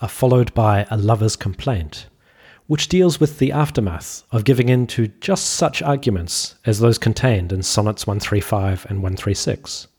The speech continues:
So again, try not to judge the poet too harshly in the light of his speaker. That said, to wrap the sequel and conclusion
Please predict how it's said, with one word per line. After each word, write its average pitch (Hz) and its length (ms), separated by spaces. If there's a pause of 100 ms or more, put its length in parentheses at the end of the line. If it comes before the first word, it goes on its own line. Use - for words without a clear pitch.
(460)
So 156 220
again, 110 440 (380)
try 190 240
not 175 160
to 147 80
judge 135 260
the 123 80
poet - 480
too 110 160
harshly 101 580 (300)
in 127 140
the 110 80
light 117 340
of 95 120
his 101 120
speaker. 92 500 (1120)
That 156 220
said, 92 540 (480)
to 131 120
wrap 156 300
the 131 140
sequel 147 640
and 131 160
conclusion 110 640